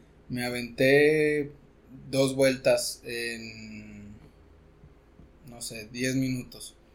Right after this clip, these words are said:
Y me aventé una vuelta caminando y otra trotando. Pero a la siguiente es, me voy a aventar una y media trotando, o así. O sea, es más como que la constancia de la que troto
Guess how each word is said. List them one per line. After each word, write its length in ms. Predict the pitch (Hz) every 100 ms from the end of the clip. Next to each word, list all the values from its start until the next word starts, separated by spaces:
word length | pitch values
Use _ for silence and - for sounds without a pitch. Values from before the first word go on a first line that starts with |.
| _ _ _ _ _ _ _ _ - - - _
Y 260 | - 123 123
me 100 | 120
aventé 240 | 120 113
una 140 | 127 135
vuelta 420 | 139 139 143 - - - -
caminando 680 | 131 135 143 151 156 156 160
y 80 | 127
otra 240 | 120 127
trotando. 580 | 117 117 - 113 107 107 - - _ _
Pero 200 | - 117
a 60 | 117
la 100 | 117
siguiente 640 | - 117 120 120 123 123
es, 200 | 123 -
me 60 | 123
voy 80 | 120
a 40 |
aventar 440 | 123 123 127 123 123 _ _ _ -
una 280 | 131 135 131
y 40 |
media 340 | 131 131 127 123
trotando, 540 | - - 110 107 110 - - _ _
o 100 | 113
así. 300 | 113 113 110 - -
O 60 |
sea, 320 | - 123 123
es 280 | 127 127 -
más 260 | 135 135 135
como 340 | 151 139 135
que 160 | 139 120
la 180 | 120 120
constancia 720 | 120 - - 131 127 143 143
de 240 | 123 120 120
la 280 | 120 117
que 140 | - 113
troto 540 | - 131 127 - 110